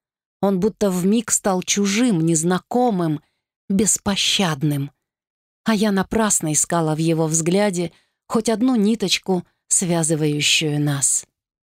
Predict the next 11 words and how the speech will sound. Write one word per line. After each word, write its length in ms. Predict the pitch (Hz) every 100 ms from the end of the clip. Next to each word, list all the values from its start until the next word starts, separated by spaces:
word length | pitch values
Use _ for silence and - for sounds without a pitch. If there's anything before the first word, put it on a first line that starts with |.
| _ _ _ _
«Ты 420 | 247 226 214 - _ _ _ -
правда 560 | 202 254 269 226 254
откажешься 760 | 214 - 269 185 185 - - 202
от 120 | 208
меня?» 420 | 214 202 180 160 _ _ _ _ - - _
Вырвалось 720 | 214 180 190 165 170 165 - 180
едва 300 | 165 180 175
слышное 680 | - 214 220 - 180 170
с 140 | - 185
моих 320 | 180 190 170
губ. 420 | 165 170 131